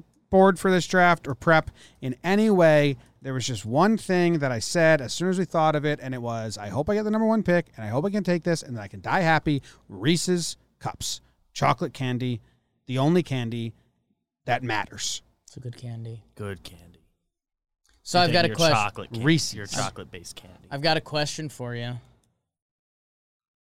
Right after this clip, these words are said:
Speaker 2: Halloween is the only time of year that the single cup is kind of accepted.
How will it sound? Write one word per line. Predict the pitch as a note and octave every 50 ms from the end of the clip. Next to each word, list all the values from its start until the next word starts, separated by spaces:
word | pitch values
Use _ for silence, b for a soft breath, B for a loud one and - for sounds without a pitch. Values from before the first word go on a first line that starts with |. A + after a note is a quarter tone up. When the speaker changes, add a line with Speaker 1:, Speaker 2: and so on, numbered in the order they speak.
| _ -
Speaker 2:
Halloween | - - F3+ G3 G#3+ G#3+ G3+ F#3 E3+ F3+ A3 B3+ A#3+ F3 C#3+ C3+ C#3 E3+ D#3+ B B B B B B B B _ _ _ _ _ _ -
is | D3+ D#3 D3+ B2+ B2
the | D3 D3 D3+
only | D#3+ E3 E3+ E3 D#3+ D3
time | - D#3 D#3+ D#3 D3+ D3
of | C#3 A#2+ A#2
year | B2+ C#3+ D3+ D3+ C#3+ C#3 C3+ B2+ B2 A#2+ A#2 G#2 _ _ _ _ _ _ _ _ _ _ _ _ _ _ _ _ _
that | - C#3 C3+ -
the | C3+
single | B2 - - - D#3 D#3 D3+ C#3+ B2+ A#2+
cup | - - - D3+ D3+ C3+ - -
is | C3 A#2 - -
kind | - C3+ B2+ B2 A#2+
of | A2+ A#2
accepted. | G#2+ - - - - C#3+ C3+ - _ - - - - -